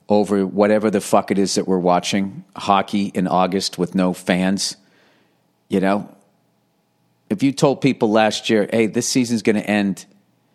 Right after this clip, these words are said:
uh, in August, okay, and none of the regular season's gonna count. We're gonna do a round robin. And I don't give a fuck if you had close to a hundred points. You could actually be fucking a,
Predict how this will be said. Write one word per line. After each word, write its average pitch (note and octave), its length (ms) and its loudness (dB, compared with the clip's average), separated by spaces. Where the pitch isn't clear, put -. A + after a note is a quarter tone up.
uh, F2+ 420 0
in G#2+ 180 0
August, G2+ 600 -2
okay, G2+ 500 -2
and G2 300 0
none A2+ 240 2
of A#2 40 0
the B2 80 2
regular G#2+ 280 2
season's G#2 420 -2
gonna F2+ 180 -2
count. F#2 360 -2
We're F2+ 60 -10
gonna G2 160 0
do G2+ 120 0
a F#2 60 2
round G2 420 0
robin. F2+ 420 0
And F#2 240 -2
I A2 100 2
don't A2+ 100 0
give G#2+ 140 0
a F#2+ 60 -2
fuck - 280 0
if F2+ 100 -8
you A2 100 2
had G#2 120 0
close G#2+ 260 0
to G2+ 140 0
a F#2 60 2
hundred G2 320 -2
points. G2+ 400 0
You G#2 80 -2
could G2+ 160 0
actually G2+ 420 0
be G2+ 420 -2
fucking G2+ 460 -2
a, - 20 -2